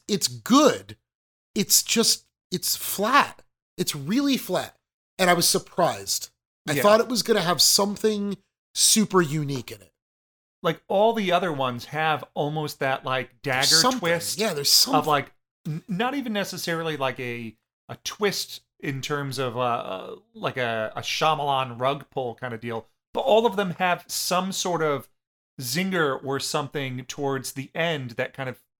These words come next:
Speaker 2: shapes or alters what you had before. And this one, you just kind of know where it's going, and you're just kind of following along
Speaker 1: And
Speaker 2: with
Speaker 1: it
Speaker 2: it.
Speaker 1: goes exactly there.
Speaker 2: Yeah.
Speaker 1: That's what's weird about
Speaker 2: Which,
Speaker 1: it.
Speaker 2: I mean, like
Speaker 1: I
Speaker 2: you
Speaker 1: wouldn't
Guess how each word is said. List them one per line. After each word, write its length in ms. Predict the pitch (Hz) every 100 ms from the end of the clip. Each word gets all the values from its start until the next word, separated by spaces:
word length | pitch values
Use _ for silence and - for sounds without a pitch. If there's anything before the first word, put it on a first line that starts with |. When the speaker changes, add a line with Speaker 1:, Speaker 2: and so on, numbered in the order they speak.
| _
Speaker 2:
shapes 600 | - - 185 175 - -
or 220 | 139 123 - _ _ _ _ _
alters 640 | 175 175 - 160 139 123
what 260 | 127 139 147
you 140 | 143
had 360 | 123 143 135 117
before. 540 | 120 - 220 160 123 - _ _ -
And 140 | 151
this 220 | 240 -
one, 180 | 247 170
you 140 | 147 139
just 240 | 208 -
kind 200 | - 208
of 140 | 127 - _ 160
know 440 | 123 127 165 185
where 420 | 170 127 151 143
it's 180 | 131 -
going, 520 | 127 196 208 135 123 -
and 80 | 156
you're 80 |
just 280 | 185 226 - _ _
kind 160 | - 208
of 60 | - -
following 400 | 151 170 160 131
along 420 | 117 117 180 180
Speaker 1:
And 80 | 190
Speaker 2:
with 100 | -
Speaker 1:
it 40 |
Speaker 2:
it. 60 | 185
Speaker 1:
goes 280 | 202 175
exactly 720 | 165 123 110 160 180 - 165 143
there. 380 | 185 208 95 -
Speaker 2:
Yeah. 340 | 190 254 170
Speaker 1:
That's 240 | 202 240 233
what's 140 | -
weird 280 | 143 233 180
about 240 | 120 110
Speaker 2:
Which, 160 | 214 -
Speaker 1:
it. 40 | -
Speaker 2:
I 80 | 202
mean, 300 | 208 190 - -
like 140 | 190
Speaker 1:
I 40 | 208
Speaker 2:
you 40 |
Speaker 1:
wouldn't 160 | 262